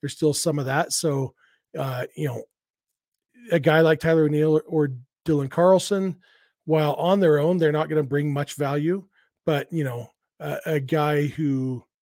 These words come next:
you know, a-, a-, I'm just throwing this out, a, a Michael Grove type who would be an upgrade for the Cardinals in their starting rotation, probably doesn't have a huge role for the Dodgers, especially if they sign a couple starting pitchers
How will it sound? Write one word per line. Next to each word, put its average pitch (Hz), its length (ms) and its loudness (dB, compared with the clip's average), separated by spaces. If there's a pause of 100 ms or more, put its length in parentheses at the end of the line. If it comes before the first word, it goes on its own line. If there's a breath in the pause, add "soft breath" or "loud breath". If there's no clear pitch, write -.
(960)
you 165 200 -8
know, - 120 -8
a-, 175 240 0
a-, 185 80 -4
I'm 196 180 2
just 208 180 0
throwing 196 200 6
this 165 140 0
out, 156 160 0 (180)
a, 196 240 -2
a 220 120 4
Michael 202 300 6
Grove 123 300 -2
type - 260 -12
who 165 360 4 (720)
would 165 160 2
be 202 120 4
an 190 100 6
upgrade 175 360 2
for 165 200 -2
the 151 100 -2
Cardinals 156 460 0
in 151 60 -6
their 151 100 0
starting 151 240 -2
rotation, 160 580 -2 (240)
probably 180 300 2
doesn't 175 240 -2
have 156 180 -4
a 156 40 -6
huge 175 340 -4
role 165 220 4
for 156 140 -4
the 143 80 -4
Dodgers, 156 340 -2
especially 151 380 -2
if 143 80 -4
they 139 100 -4
sign 147 240 -6
a 139 60 -6
couple 139 200 -10
starting 139 280 -6
pitchers 156 420 -4